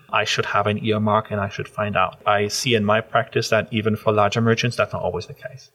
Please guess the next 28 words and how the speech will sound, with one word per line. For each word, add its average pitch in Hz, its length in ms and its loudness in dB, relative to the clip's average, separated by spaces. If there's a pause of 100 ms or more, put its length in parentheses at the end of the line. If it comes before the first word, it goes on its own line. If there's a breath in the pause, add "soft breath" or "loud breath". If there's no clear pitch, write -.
(120)
This 131 160 2
is 139 80 2
something 110 340 0
that 95 220 0
I 98 60 4
call 104 240 2
a - 20 4
low-hanging 120 460 4
fruit. 147 320 4
That's 101 160 0
something 101 260 0
you 98 100 0
can 98 160 -2
fix - 300 -4
very, 98 240 4
very 95 300 -2
easily. 135 500 -2 (120)
The 156 120 6
other 165 140 6
point 117 440 4
is 101 300 2
the 120 80 -2
customer 143 380 0
experience. - 500 -8
If 110 140 -6
you 147 100 6
have 123 380 2
a, - 100 2